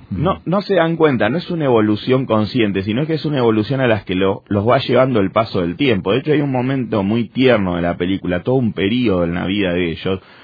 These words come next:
Speaker 1: donde ellos logran ser amigos. Es decir, sin mezclar nada más, eh, no, no dura eternamente, por supuesto, porque como en toda comedia romántica ellos tienen que terminar juntos,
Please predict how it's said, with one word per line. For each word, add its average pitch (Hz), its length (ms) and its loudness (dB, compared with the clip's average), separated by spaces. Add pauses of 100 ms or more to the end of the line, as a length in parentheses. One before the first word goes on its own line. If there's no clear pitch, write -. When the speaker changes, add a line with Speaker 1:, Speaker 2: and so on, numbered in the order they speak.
(160)
Speaker 1:
donde 127 220 2
ellos 165 220 0
logran 143 380 2
ser 123 180 0
amigos. 113 600 -2 (380)
Es - 60 -12
decir, 107 180 2
sin 170 260 -2
mezclar 135 520 0
nada 123 320 0
más, 107 260 0
eh, 92 80 -6
no, 101 240 -4
no 117 220 2
dura 123 180 4
eternamente, 107 760 0
por 85 160 -4
supuesto, 98 480 -2
porque 82 280 -4
como 85 240 -2
en 87 100 -6
toda 107 220 2
comedia 92 360 0
romántica 101 440 -2
ellos 87 180 -4
tienen 107 240 -2
que 85 120 -2
terminar 87 440 -2
juntos, 101 540 0